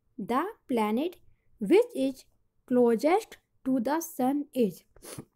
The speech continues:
तो मरकरी, मरकरी is the closest means सबसे पास में है। सन के सबसे पास में कौन सा प्लैनेट है? मरकरी। And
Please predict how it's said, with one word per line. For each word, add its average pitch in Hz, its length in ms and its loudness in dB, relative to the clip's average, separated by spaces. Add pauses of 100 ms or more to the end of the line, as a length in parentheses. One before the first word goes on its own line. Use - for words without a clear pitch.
(800)
तो 320 260 0
मरकरी, 220 680 2
मरकरी 226 600 2
is 277 100 2
the 294 240 -2
closest 247 460 0
means 330 240 2
सबसे 262 340 -2
पास 233 520 0
में 254 140 2
है। 190 260 -6 (420)
सन 277 280 0
के 339 120 -2
सबसे 285 340 -6
पास 254 340 -4
में 285 100 -2
कौन 233 240 -4
सा 277 140 -4
प्लैनेट 269 460 -4
है? 415 180 -2 (420)
मरकरी। 240 840 0 (3250)
And 254 260 -6